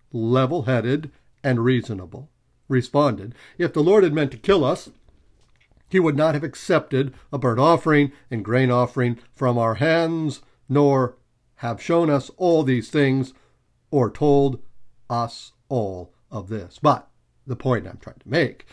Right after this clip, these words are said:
in Judges chapter thirteen, verse twenty-two, is Manoah, seeing this biblical character, assumed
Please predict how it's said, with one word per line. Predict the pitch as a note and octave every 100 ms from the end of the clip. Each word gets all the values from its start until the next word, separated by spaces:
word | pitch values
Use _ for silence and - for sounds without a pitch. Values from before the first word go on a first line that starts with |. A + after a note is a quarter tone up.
| - _
in | B2+ G#2+
Judges | C3 A2+ A2
chapter | - B2 A2
thirteen, | C#3 A#2+ - B2
verse | G#2 A2
twenty-two, | - A2 G#2+ G2 G#3+ F3+ - -
is | D3 C3+
Manoah, | A#2+ D3 G#3 B2+ A2 _ _
seeing | - - A#3 A3 D3+ C#3+ C3+ C#3 C#3+
this | C#3+ C3+ -
biblical | E3 C3+ B2+ G#2
character, | - F#3 C#3 - - _ _ _ _ _ C3 B2+ _ _ _ _ _ _
assumed | - A3 G#3+ C#3